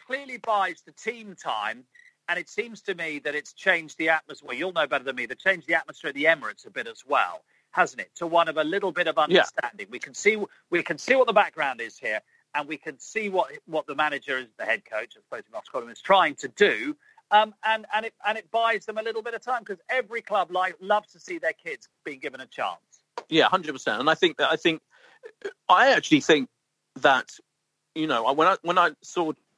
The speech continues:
Speaker 2: Josh's menu and, and the question of were the club right to move Wenger on, how we feel two years on. I genuinely feel this is precisely what, how a lot of fans and me wanted us to end up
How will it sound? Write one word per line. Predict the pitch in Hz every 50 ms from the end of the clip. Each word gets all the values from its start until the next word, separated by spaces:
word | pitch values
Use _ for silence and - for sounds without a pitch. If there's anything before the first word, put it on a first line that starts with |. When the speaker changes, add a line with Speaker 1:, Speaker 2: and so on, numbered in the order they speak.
| _ -
Speaker 2:
Josh's | - 131 - - 120 110 - - -
menu | 127 120 113 110 107 110 113 117
and, | 120 120 -
and | 117 117 113
the | 113
question | - - 131 117 - - 113
of | 104
were | 110 120 120
the | 107 -
club | - - 110 101
right | - -
to | - -
move | 117 107 -
Wenger | 113 113 110 107
on, | 107
how | 117 127 123
we | 113 113
feel | - - 117 110
two | - - 123
years | 113 107 107 -
on. | 117 110 110 - _ - _ _ -
I | 190 240
genuinely | 254 - 226 233 247 247 214 190 180 165
feel | - - 160 151
this | 151 - -
is | -
precisely | - - 165 - - 175 165 170 - - 127 123
what, | 120 131 139 - -
how | - 135 127 127 101 123
a |
lot | 127 127 160 143
of | 143 -
fans | - 127 117 104 101 98 98 101 - - - - _ _ _ _ - -
and | - 123 120 117
me | 127 135 117 101 98 101 101 - _ _ _ _ - _ _ -
wanted | 120 143 160 165 - - 127 104 98
us | 98 - -
to | - 123 113
end | 107 104 95 107
up | 95 85 -